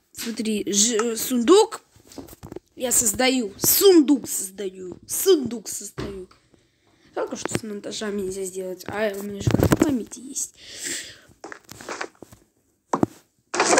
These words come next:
О, классно. Смотрите, я сейчас туда все положу.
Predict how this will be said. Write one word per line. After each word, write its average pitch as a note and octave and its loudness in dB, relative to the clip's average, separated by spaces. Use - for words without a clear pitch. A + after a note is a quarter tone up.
О, A#3+ -6
классно. A3+ -6
Смотрите, A#3+ -2
я A3+ 0
сейчас A3+ 2
туда A#3 0
все A3+ 0
положу. C4+ 4